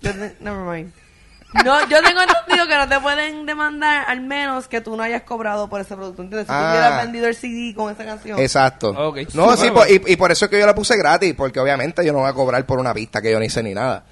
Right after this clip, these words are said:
Speaker 3: Yeah.
Speaker 2: Eh, tú sabes, yo estoy bien claro por eso, y por eso fue que también que Sexy lo sabe, yo le puse free.
Speaker 3: Sí, claro,
Speaker 2: Y
Speaker 3: sí que
Speaker 2: sí, porque it's weird, que verdad, que hay gente que cobran por paro, o sea, especialmente si es que tú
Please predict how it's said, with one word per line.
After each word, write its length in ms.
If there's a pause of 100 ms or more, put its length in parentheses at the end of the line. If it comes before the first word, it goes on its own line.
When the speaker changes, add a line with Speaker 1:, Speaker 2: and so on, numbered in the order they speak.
(140)
Speaker 3:
Yeah. 180
Speaker 2:
Eh, 480
tú 80
sabes, 180
yo 80
estoy 140
bien 140
claro 240
por 120
eso, 120
y 20
por 120
eso 120
fue 80
que 80
también 240
que 100
Sexy 280
lo 100
sabe, 320
yo 80
le 80
puse 180
free. 440 (180)
Speaker 3:
Sí, 220
claro, 180
Speaker 2:
Y 140
Speaker 3:
sí 80
que 320 (340)
Speaker 2:
sí, 240
porque 420 (180)
it's 200
weird, 400
que 100
verdad, 300
que 80
hay 80
gente 240
que 140
cobran 420
por 240
paro, 300
o 80
sea, 160
especialmente 640
si 180
es 100
que 160
tú 460